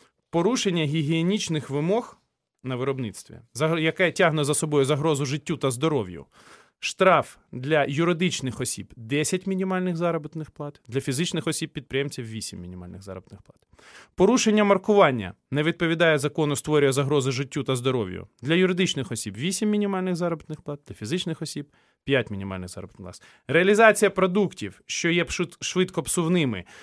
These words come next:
і строки зберігання яких закінчились, і що теж, в свою чергу, веде до загрози життю та здоров'ю людини і громадянина. Юридичні особи — штраф п'ять мінімальних заробітних плат,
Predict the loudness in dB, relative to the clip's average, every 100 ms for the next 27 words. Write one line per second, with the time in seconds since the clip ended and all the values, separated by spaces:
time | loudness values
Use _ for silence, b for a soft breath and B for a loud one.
0 | b b -6 2 2 4 0 0 2 2
1 | 2 2 -2 -2 -4 -4 -2 0 0 0
2 | -6 -6 -10 -6 -2 0 0 0 -4 -2
3 | -2 -2 -2 -4 -4 -4 -4 -4 -4 -4
4 | -6 -6 -6 -6 0 0 2 -2 -6 B
5 | B -4 -2 -2 -2 -2 -4 -2 -2 -2
6 | -4 -8 b b 2 4 4 2 2 0
7 | 2 0 0 -2 -2 -2 0 6 6 6
8 | 2 2 4 4 2 4 2 2 -2 -6
9 | -2 0 0